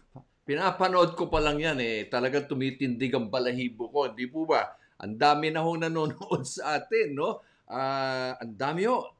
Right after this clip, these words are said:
And, ah, one of the things, thirty oh, thirty-four viewers, increasing more and more. And really, ang sabi ko nga, um, ayoko nang patagalin ito eh. Kasi ito ay hot na hot. Ito ay, kumbaga, si Pacquiao, ready to rumble.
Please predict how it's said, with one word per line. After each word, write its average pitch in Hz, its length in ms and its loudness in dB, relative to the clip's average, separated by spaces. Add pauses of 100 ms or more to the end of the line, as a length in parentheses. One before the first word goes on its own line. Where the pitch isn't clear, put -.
And, 143 400 -6
ah, 143 240 0
one 165 320 -6
of 180 80 -10
the 175 160 -6
things, - 640 -8
thirty 254 400 0
oh, 240 320 0
thirty-four 202 480 -4
viewers, 202 560 -4
increasing 185 640 -10
more 185 240 -6
and 170 160 -14
more. 180 400 -8 (400)
And 175 160 -6
really, 226 480 -6
ang 190 160 -6
sabi 202 400 -4
ko 196 160 -4
nga, 202 320 -4
um, 160 400 -4 (400)
ayoko 226 320 0
nang 277 80 -6
patagalin 247 560 -4
ito 214 240 -2
eh. 160 160 -4
Kasi 170 400 -4
ito 175 160 -8
ay 165 160 -4
hot - 400 -6
na 180 80 -12
hot. 180 480 -8
Ito 151 160 -14
ay, 156 240 -6
kumbaga, 151 480 -6
si 156 160 -12
Pacquiao, 175 720 -8 (320)
ready 196 480 0
to 202 80 -6
rumble. 196 880 -2